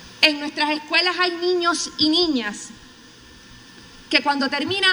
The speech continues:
el semestre escolar, como en su familia ni en su vecindario, nadie, nadie sabe lenguaje de señas. Están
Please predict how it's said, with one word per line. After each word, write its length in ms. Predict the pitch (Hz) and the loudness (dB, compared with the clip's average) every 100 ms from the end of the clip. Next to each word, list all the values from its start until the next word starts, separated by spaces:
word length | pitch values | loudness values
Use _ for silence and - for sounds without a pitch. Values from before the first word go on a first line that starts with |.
| 302 | 2
el 120 | 339 | -4
semestre 460 | 339 285 339 - 330 | -4 -6 -6 -6 -8
escolar, 560 | - 302 269 302 254 | -6 -4 2 2 2
como 160 | 302 269 | 0 0
en 80 | 277 | 2
su 140 | 311 | 0
familia 520 | 311 269 349 359 320 | 0 0 0 0 0
ni 100 | 285 | -2
en 80 | 285 | -2
su 140 | 269 285 | -2 0
vecindario, 640 | 277 294 269 339 330 294 | 0 0 2 2 2 0
nadie, 600 | 277 330 403 330 277 254 | 2 2 2 0 -2 -2
nadie 520 | 277 330 269 226 196 - - - | 0 0 0 -6 -8 -14 -20 -12
sabe 300 | - 339 330 | -2 0 0
lenguaje 460 | 277 269 294 311 330 | -2 -2 -2 -2 -4
de 100 | 320 | -6
señas. 460 | 339 320 269 208 - - - - | -4 -2 -2 -4 -8 -18 -20 -10
Están 300 | 294 - 330 | -10 -2 -2